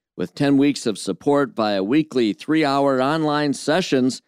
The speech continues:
and weekly one-to-one meetings with designated entrepreneurs in residence and customer discovery specialists.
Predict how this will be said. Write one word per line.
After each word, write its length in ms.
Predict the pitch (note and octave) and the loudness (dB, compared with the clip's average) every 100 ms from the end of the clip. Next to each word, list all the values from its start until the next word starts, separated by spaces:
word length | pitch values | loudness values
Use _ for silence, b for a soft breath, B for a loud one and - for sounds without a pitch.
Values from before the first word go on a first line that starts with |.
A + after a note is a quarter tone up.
| _ | _
and 220 | - F#2+ F#2 | -6 -4 0
weekly 440 | C#3+ D3 B2 A2 | 0 2 0 0
one-to-one 680 | F#2+ B2+ D3 A#2+ B2 F3+ F#3 | 0 0 2 2 2 2 4
meetings 500 | B2+ G#2+ G#2+ A2+ - | 2 2 0 -2 -4
with 220 | G2 - | -6 -2
designated 600 | B2+ B2 A#2+ B2 A#2 A2 | -2 0 0 0 0 0
entrepreneurs 800 | B2 C3+ - F2+ A#2 C#3 D3+ B2+ | -2 -2 -4 -2 0 2 2 2
in 200 | D3 C#3 | 0 2
residence 580 | D3+ F3 C#3+ C3+ C3+ - | 2 0 0 0 0 -4
and 160 | F#2+ | -6
customer 460 | - C3+ - B2+ A#2 | -2 -4 -2 -2 -2
discovery 560 | G#2+ - C3 B2 A#2 G#2+ | -2 -4 -4 -2 -2 -4
specialists. 760 | - C#3 C3 B2 F2+ - - | -2 -2 0 -2 -4 -6 -14